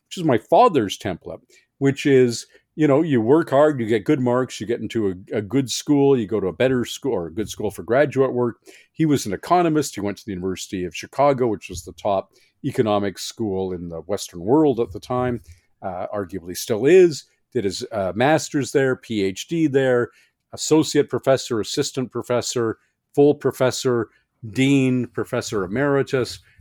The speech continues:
You're set for life. Tenure along the way where you cannot lose your job except for the most egregious of circumstances.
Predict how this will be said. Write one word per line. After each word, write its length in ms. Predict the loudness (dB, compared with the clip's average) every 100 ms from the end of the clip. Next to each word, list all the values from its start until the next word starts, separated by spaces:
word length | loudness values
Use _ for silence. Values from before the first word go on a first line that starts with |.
| -6
You're 120 | -4
set 340 | -2 0 -2 -4
for 120 | -6
life. 360 | 0 2 2 0
Tenure 480 | 2 4 6 6
along 340 | 6 6 4 4
the 60 | 4
way 260 | 4 4
where 160 | 2 0
you 100 | -2
cannot 380 | -6 -4 -4 -4
lose 240 | -6 -6
your 80 | -8
job 380 | -2 0 2 -2
except 340 | -8 -8 -10
for 260 | -8 -8 -8 _ _ -8
the 60 |
most 240 | -6 -6 -8
egregious 640 | -10 -2 0 0 -2 -4
of 100 | -6
circumstances. 920 | -6 -6 -6 -8 -6 -8 -8 -8 -8